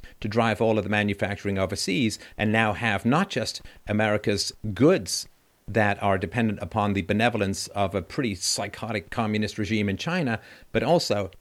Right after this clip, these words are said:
basic medical care, basic medicines have now been outsourced to the very source of the coronavirus and the regime that helped spread it around the world in strict defiance of the regulations that they had signed. So,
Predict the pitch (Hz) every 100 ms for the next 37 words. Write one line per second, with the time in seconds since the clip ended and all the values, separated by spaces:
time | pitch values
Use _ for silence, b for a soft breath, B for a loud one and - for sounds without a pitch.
0 | 95 117 113 117 - 107 113 110 - 98
1 | 95 90 92 113 117 - 107 104 107 98
2 | 92 104 107 113 107 98 113 117 - 104
3 | 98 - B B - 107 107 95 117 117
4 | 107 - 123 87 - - _ - 104 92
5 | 95 - 92 101 101 87 90 92 - -
6 | 107 107 92 - - 110 101 98 110 104
7 | 95 107 92 - 131 120 104 110 107 127
8 | 180 139 127 117 - - - 101 - 110
9 | 95 92 - - b b - 98 95 90
10 | 98 101 98 95 92 - 92 90 - 170
11 | 139 101 - 92 95 - 92 90